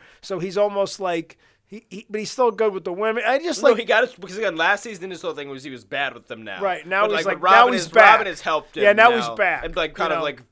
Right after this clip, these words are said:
Speaker 2: get his life back together,
Speaker 1: Right.
Speaker 2: essentially. So they're, like, help, they've, like, helped each other, essentially.
Speaker 1: Yeah.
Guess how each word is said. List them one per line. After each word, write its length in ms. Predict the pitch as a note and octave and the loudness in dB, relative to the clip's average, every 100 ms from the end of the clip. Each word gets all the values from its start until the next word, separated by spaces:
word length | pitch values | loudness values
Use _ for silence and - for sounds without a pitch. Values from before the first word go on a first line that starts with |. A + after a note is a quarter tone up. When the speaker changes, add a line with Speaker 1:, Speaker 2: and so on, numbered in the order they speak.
| _ | _
Speaker 2:
get 120 | C#3+ E3+ | -10 -8
his 120 | A#2+ | -6
life 200 | C3+ C3 | -8 -8
back 200 | B2 A2 | -10 -12
together, 180 | A#2 A#2+ | -10 -6
Speaker 1:
Right. 100 | E3+ | -6
Speaker 2:
essentially. 460 | C3+ A#2 G#2+ A2+ G#2+ | -6 -12 -14 -16 -14
So 120 | B2+ | -12
they're, 140 | A#2+ D3 | -10 -6
like, 180 | D#3+ | -8
help, 180 | - C#3+ | -8 -10
they've, 180 | E3 G#3+ | -6 -6
like, 120 | G3+ | -6
helped 220 | F3+ D#3+ B2+ | -8 -10 -14
each 160 | - | -10
other, 240 | C3+ A2 G2 | -10 -10 -14
essentially. 480 | - G2+ - G2 | -16 -18 -18 -18
Speaker 1:
Yeah. 120 | F2+ | -18